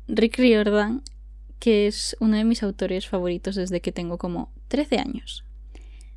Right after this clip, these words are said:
Rick Riordan es una persona que escribe muchísima acción. A ver,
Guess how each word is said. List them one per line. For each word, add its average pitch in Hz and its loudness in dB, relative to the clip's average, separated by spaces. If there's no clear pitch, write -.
Rick 277 4
Riordan 294 4
es - 0
una 262 6
persona 233 2
que 247 4
escribe 226 2
muchísima 208 -2
acción. 180 -2
A 208 0
ver, 190 2